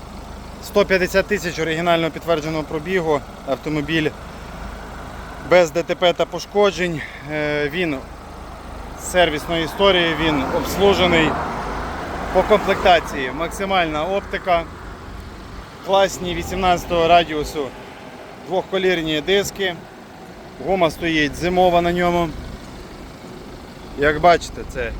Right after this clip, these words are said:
повторюсь, С-ка. Ці в нас чорні лаковані, є панорамний дах, датчик світла, дощу. Покажу салон. Салон дуже класно виглядає.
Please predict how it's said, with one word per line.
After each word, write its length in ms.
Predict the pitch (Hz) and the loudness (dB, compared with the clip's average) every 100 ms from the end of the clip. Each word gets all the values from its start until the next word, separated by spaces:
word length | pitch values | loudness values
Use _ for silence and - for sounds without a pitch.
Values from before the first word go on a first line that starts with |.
| - - - | -10 -12 -10
повторюсь, 480 | 135 127 143 120 - 160 | -8 -6 -4 -4 -4 0
С-ка. 400 | 156 - 180 165 - - - - - - - - - - - - - - - | 0 0 -6 -6 -10 -20 -18 -18 -18 -16 -16 -16 -14 -12 -10 -10 -12 -12 -6
Ці 180 | 185 196 | 2 4
в 40 | |
нас 340 | 180 165 - - | 6 4 2 -2
чорні 480 | - 190 170 175 156 - - 170 | 6 8 8 2 -2 -4 -6 -2
лаковані, 580 | 170 185 180 156 156 | 0 2 4 2 0
є 180 | 156 190 | 2 2
панорамний 720 | 180 170 165 175 175 170 165 - - - - - - - | 2 0 2 4 2 2 -2 -2 -2 -2 -2 -2 0 6
дах, 280 | 185 185 57 55 55 53 53 55 53 53 52 52 52 53 - | 8 8 4 0 0 0 0 0 -2 -2 -4 -4 -6 -6 0
датчик 340 | 180 185 185 | 2 2 -2
світла, 360 | - 196 - 170 | -4 -2 0 -2
дощу. 600 | 160 160 - 196 196 180 160 - - - 52 52 52 52 52 52 50 52 52 52 52 52 52 - - - - - - - | 0 -2 2 4 6 4 0 -8 -8 -6 -8 -6 -6 -6 -6 -8 -8 -8 -6 -6 -6 -8 -8 -8 -8 -10 -8 -8 -8 -2
Покажу 420 | 156 147 170 175 170 | 2 4 4 4 6
салон. 420 | 175 170 185 175 139 - - - - - - - - | 6 8 6 4 -4 -10 -10 -8 -8 -8 -8 -6 0
Салон 360 | 170 165 180 165 | 4 6 6 4
дуже 340 | 160 160 156 | 0 2 0
класно 420 | 165 180 165 170 | 4 4 4 2
виглядає. 600 | 160 156 170 170 180 165 | -2 0 2 4 6 6